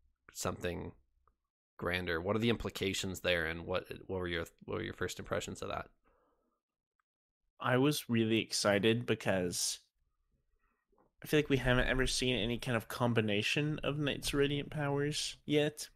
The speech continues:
Speaker 2: And that's what I've been looking forward to. I'm looking forward to kind of, like, an epic battle scene where all the Light Weavers and, I don't know, Elsecarlers and whoever are doing their thing, and the Windrunners is,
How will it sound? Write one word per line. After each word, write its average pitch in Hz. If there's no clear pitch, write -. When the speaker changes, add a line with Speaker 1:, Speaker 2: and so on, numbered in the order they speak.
Speaker 2:
And 131
that's 131
what 147
I've 135
been 123
looking 117
forward 107
to. 107
I'm 120
looking 123
forward 120
to 113
kind 120
of, 107
like, 107
an 107
epic 107
battle 110
scene 110
where 95
all 110
the 107
Light 98
Weavers 98
and, 87
I -
don't -
know, -
Elsecarlers 98
and 104
whoever 101
are 98
doing 98
their 98
thing, 98
and 92
the 92
Windrunners 107
is, 98